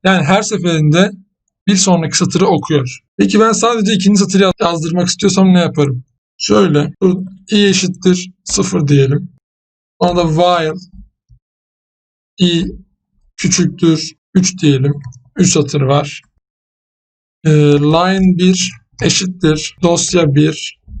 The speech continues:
nokta read line. Şuraya da şey yazalım. I artı eşittir bir. I gelsin, bir artsın, sonra şu olsun. Sonra da if diyelim. I eşittir iki ise,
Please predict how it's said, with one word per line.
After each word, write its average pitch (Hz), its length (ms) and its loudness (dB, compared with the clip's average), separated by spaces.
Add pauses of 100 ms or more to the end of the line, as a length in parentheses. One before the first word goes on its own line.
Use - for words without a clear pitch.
(140)
nokta 160 480 0
read 160 440 2
line. 151 400 2 (680)
Şuraya 180 300 0
da 180 60 0
şey 185 180 2
yazalım. 139 440 -2 (960)
I 180 260 2 (840)
artı 151 500 0
eşittir 165 680 -2 (240)
bir. 139 340 0 (120)
I 185 140 4
gelsin, 170 720 -2 (100)
bir 180 120 2
artsın, 175 600 -2
sonra 170 320 -2
şu 175 200 0
olsun. 165 640 -2 (140)
Sonra 196 280 2
da 160 180 0
if 196 200 0 (160)
diyelim. 151 400 0 (240)
I 185 380 2
eşittir - 760 -2 (240)
iki - 200 0
ise, 156 460 0